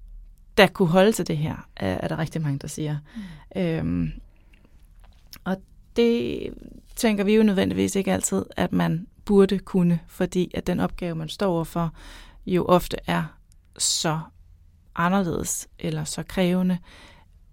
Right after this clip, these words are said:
Speaker 1: så omfattende, at de kræfter jo ikke bare er nogen, man tænker, men pårørende har ofte en meget stor tendens til at have en forventning til sig selv om,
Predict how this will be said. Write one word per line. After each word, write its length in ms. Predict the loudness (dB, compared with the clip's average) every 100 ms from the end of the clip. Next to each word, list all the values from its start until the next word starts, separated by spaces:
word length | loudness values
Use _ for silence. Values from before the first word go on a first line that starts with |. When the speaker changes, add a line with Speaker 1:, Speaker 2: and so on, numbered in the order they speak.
| -12 0
Speaker 1:
så 180 | 2
omfattende, 640 | 4 4 4 2 2 -4 -4 -6 -20 -20 -20 -20 -20 -18 0
at 340 | 0 0 -8 -8 -6
de 80 |
kræfter 640 | -6 -4 -4 -4 -6 -6 -10 -6
jo 160 | -2
ikke 220 | 0 0 -4 -4
bare 320 | 2 6 4 2 -12 -8 0
er 80 |
nogen, 440 | 2 2 2 0 -4 -4
man 340 | 0 0 -2 -6 -16 -6
tænker, 340 | -2 0 -2 -4
men 180 | -4 -2
pårørende 460 | -2 0 -2 -2
har 180 | -4 -4
ofte 460 | -4 -6 -8 -10 -8
en 140 | -8
meget 400 | -6 -6 -6 -8
stor 420 | -10 -8 -6 -8 -12 -20 -20 -20 -20 -20 -20 -18
tendens 480 | -4 2 4 4 2
til 320 | -4 -4 -6 -10 -8
at 120 | -4
have 260 | -2 -4 -6 -10 -20 -20 -20 _
en 400 | -8 -4 -4 -6
forventning 540 | -6 2 4 4 0 0
til 120 | -6
sig 120 | -6
selv 240 | -4 -2
om, 120 | -2